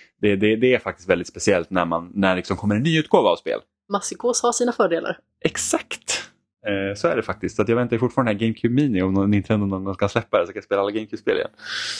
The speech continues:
Speaker 1: Jag har ju min Steam Deck och jag är liksom, jag har ju den proppad med GameCube-spel verkligen. Så att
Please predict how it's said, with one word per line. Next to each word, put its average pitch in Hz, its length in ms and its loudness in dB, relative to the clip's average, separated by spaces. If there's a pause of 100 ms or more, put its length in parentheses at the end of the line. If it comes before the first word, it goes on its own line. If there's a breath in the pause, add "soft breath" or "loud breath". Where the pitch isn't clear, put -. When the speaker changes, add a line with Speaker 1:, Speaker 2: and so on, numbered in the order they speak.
(560 loud breath)
Speaker 1:
Jag 113 100 4
har 165 140 6
ju 156 60 2
min 135 220 2
Steam 117 160 4
Deck 92 200 2
och 101 60 4
jag 104 260 6
är 104 40 0
liksom, 98 500 -6 (360)
jag 117 160 2
har 104 120 4
ju 104 180 0
den 101 320 0 (220)
proppad 110 600 2
med 101 140 0
GameCube-spel 95 560 2
verkligen. 87 380 0
Så 98 60 -2
att 90 80 -2